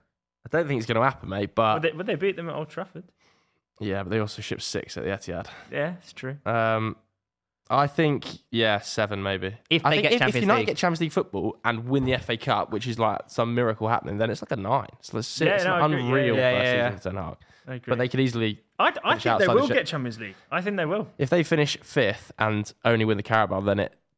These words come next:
Speaker 3: Not the
Speaker 1: it just is very disappointing. Even though at the start of the season, like, I probably would have taken that.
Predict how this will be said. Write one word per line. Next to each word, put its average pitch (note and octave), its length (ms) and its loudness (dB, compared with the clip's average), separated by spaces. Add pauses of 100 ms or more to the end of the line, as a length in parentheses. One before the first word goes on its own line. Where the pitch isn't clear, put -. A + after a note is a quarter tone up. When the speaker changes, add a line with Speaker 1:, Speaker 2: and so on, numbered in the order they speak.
(140)
Speaker 3:
Not A#2+ 200 -2
the G#2 120 -6
Speaker 1:
it A2+ 80 0
just A#2+ 240 -2
is G#2+ 80 0
very G#2+ 220 4
disappointing. G2 500 -4
Even F#3 220 2
though A3+ 60 4
at - 20 4
the F3 80 2
start F3+ 220 4
of E3+ 60 0
the D#3 40 0
season, A2+ 440 0
like, G2 300 0
I A#2+ 80 -10
probably G3+ 380 -8
would D#3+ 100 -2
have A2+ 60 -12
taken - 380 -6
that. - 120 -16